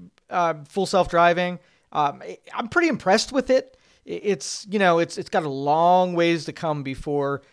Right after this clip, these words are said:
general public will not judge it harshly. Uh, if you've watched any of the reviews from some of the Consumer Reports or some of the, uh, places that, that previewed or reviewed it, they were not kind with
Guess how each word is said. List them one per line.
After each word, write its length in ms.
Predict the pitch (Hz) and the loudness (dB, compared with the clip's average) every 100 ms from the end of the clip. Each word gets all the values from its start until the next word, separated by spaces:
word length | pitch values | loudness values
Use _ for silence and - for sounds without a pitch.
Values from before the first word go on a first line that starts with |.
| _ | _
general 260 | 180 165 156 | -2 0 0
public 520 | 170 151 147 139 143 | -2 0 0 -2 -2
will 380 | 147 143 131 - _ | -2 0 -2 -8 _
not 260 | 165 160 135 | -2 -2 0
judge 280 | 170 165 139 | 0 2 0
it 100 | 135 | -4
harshly. 680 | 139 165 151 - 131 - - _ _ | 0 0 0 -6 -10 -12 -18 _ _
Uh, 120 | - | -12
if 140 | 156 160 | -12 -6
you've 100 | 143 | 2
watched 260 | 160 156 | 2 2
any 140 | 165 151 | -4 -4
of 60 | |
the 40 | 139 | -2
reviews 460 | 143 131 160 151 | -4 -2 -2 -2
from 200 | - 147 | -4 -8
some 180 | 135 151 | -6 -6
of 120 | 143 | -6
the 60 | 139 | -8
Consumer 400 | 147 - 160 151 | -10 -8 -8 -6
Reports 640 | 143 - 160 147 147 - | -6 -4 -2 -2 -4 -4
or 240 | 143 135 - _ | -4 -4 -6 _
some 180 | - 175 | -4 -2
of 40 | 156 | 0
the, 160 | 147 - | -4 -4
uh, 220 | - 147 | -4 -4
places 560 | - - 180 151 - 131 | -4 -4 -2 -2 -4 -6
that, 240 | 139 127 | -6 -6
that 340 | - 147 - _ | -6 -6 -8 _
previewed 420 | 185 190 160 165 | -2 -2 -2 -2
or 100 | 147 | -2
reviewed 480 | 135 147 127 196 220 | -2 -6 -4 -2 0
it, 200 | 143 143 _ _ _ _ - | -2 -4 _ _ _ _ -20
they 300 | 165 147 185 | -14 -2 2
were 100 | 233 | 4
not 140 | 277 | 2
kind 460 | - 185 170 147 139 | 0 2 2 0 -4
with 320 | 143 139 | -2 -2